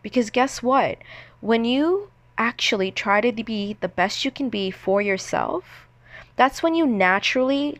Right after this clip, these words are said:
exude this energy that passes on to other people. People don't wanna believe it, but energy is everything.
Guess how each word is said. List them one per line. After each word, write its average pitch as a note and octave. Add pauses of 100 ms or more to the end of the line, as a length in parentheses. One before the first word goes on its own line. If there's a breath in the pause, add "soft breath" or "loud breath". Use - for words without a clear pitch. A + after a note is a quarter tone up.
(120)
exude G3+
this F3+
energy F3 (560 soft breath)
that -
passes C4
on G#3+
to F#3
other F3
people. -
People D#4
don't A#3+
wanna G#3
believe F3
it, B3 (400 loud breath)
but -
energy C#4+
is G#3+ (160)
everything. -